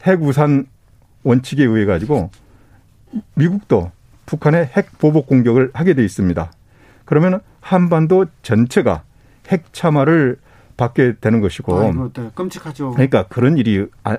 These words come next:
Speaker 1: 안 일어나도록 하기 위해서는 북한이 어쨌든 핵 미사일을 한 발이라도 발사할 수 없게 하자는 취지로 선제 공격을 해야 된다는 것이고 선제 타격을 해야 된다는 것이고 이 선제 타격이라고 하는 것은 말이죠.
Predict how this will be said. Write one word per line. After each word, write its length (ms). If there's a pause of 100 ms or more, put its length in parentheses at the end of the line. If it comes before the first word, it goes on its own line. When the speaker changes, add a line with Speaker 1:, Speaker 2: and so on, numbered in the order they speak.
Speaker 1:
안 200
일어나도록 540
하기 160
위해서는 360 (420)
북한이 520 (260)
어쨌든 580 (180)
핵 100
미사일을 680 (140)
한 280
발이라도 500
발사할 460
수 220
없게 460 (300)
하자는 440
취지로 520 (280)
선제 500
공격을 560 (360)
해야 100
된다는 360
것이고 460
선제 280
타격을 420
해야 120
된다는 340
것이고 460 (460)
이 160
선제 340
타격이라고 840
하는 180
것은 200
말이죠. 520